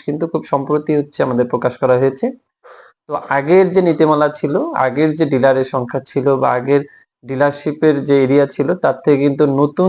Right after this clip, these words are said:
যে আমাদের হচ্ছে নীতিমালা হয়েছে, তার ভিতরে কিন্তু বেশ একটা পার্থক্য আমরা দেখতে পাচ্ছি।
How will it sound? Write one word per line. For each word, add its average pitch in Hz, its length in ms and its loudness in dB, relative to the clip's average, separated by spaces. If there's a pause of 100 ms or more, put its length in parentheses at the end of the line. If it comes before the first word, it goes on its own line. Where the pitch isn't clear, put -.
যে 165 100 2
আমাদের 139 380 2
হচ্ছে 139 380 0 (480)
নীতিমালা 143 400 -2
হয়েছে, 143 180 -2
তার 143 240 0
ভিতরে 139 280 -2
কিন্তু 143 240 0 (220)
বেশ 156 300 2
একটা 147 260 2 (380)
পার্থক্য 143 440 -6
আমরা 143 160 2
দেখতে 120 280 -2
পাচ্ছি। 123 340 0